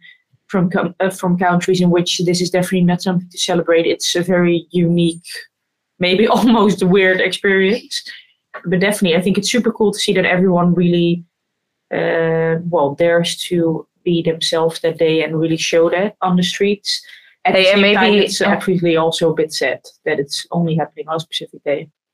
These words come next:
Speaker 2: Yeah. Yeah, and maybe good to clarify, because you m-, mentioned the word weird. That's, I think, because of something we discussed up front, because just to make sure that people don't misinterpret that word. But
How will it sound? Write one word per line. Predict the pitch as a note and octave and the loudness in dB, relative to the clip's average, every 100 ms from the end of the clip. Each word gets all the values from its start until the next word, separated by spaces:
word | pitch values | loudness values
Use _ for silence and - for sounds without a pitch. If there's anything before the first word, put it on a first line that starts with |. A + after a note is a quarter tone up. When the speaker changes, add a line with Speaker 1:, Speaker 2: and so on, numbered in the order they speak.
| - | -6
Speaker 2:
Yeah. | E3 D3 - _ _ _ _ _ _ _ _ | -4 -4 -6 _ _ _ _ _ _ _ _
Yeah, | D#3+ E3 D#3 | -2 0 2
and | F3 | 2
maybe | F3+ F#3 | 2 2
good | F3+ F3 | 0 -2
to | - | -2
clarify, | F#3 F3 F3 E3 | 0 2 2 0
because | D#3 E3+ F3 | 0 0 0
you | F3 E3 E3+ _ F3 | 0 0 -4 _ -6
m-, | E3 | 0
mentioned | E3+ E3 F#3 D#3+ | 0 2 0 0
the | |
word | D#3+ D#3+ D#3 | 2 2 2
weird. | E3 D#3+ G#3+ G#3 - | 2 2 2 0 -2
That's, | D#3+ D#3+ | 0 0
I | D#3+ | 0
think, | E3+ D#3+ - | 0 -2 -2
because | F3 F3 E3 | -4 0 -2
of | D#3 | 0
something | F3+ E3 E3 | 0 0 0
we | E3 | 0
discussed | D#3+ D#3+ E3+ D3+ | 0 0 -2 -2
up | D#3+ | -4
front, | - D#3+ G3+ | -2 0 0
because | - D#3+ - _ _ _ _ - F3+ | -2 -6 -6 _ _ _ _ -6 -2
just | F#3 F3+ | 0 0
to | F3+ | 0
make | E3+ | 2
sure | F3+ | 2
that | E3 | 0
people | F3+ E3+ E3 | 0 -2 0
don't | E3 | 2
misinterpret | E3 D#3+ - E3 E3 D#3+ - | 2 2 0 0 0 -2 -2
that | D#3+ D3+ | 0 2
word. | D3+ G3+ - | 2 0 -2
But | D3+ | -4